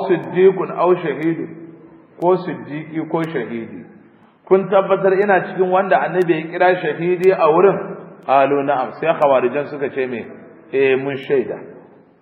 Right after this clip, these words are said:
Qalu na'am. Qala sai ya sake cewa, "Udhakkirukum, ina muku magiya da Allah, udhakkirukum billah." Ina muku magiya da Allah. Kaga tambaya na farko sun bada amsa.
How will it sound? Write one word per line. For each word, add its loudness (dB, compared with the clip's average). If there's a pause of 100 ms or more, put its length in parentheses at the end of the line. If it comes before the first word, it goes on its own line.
(200)
Qalu 2
na'am. -4 (720)
Qala 6
sai 4
ya 4
sake 2
cewa, 2
"Udhakkirukum, 2 (1300)
ina 6
muku 2
magiya 2 (1300)
da -2
Allah, -2
udhakkirukum 4
billah." -2 (920)
Ina 6
muku 2
magiya 2
da 0
Allah. 0
Kaga 2
tambaya 2
na -2
farko -2
sun -8
bada 4
amsa. -4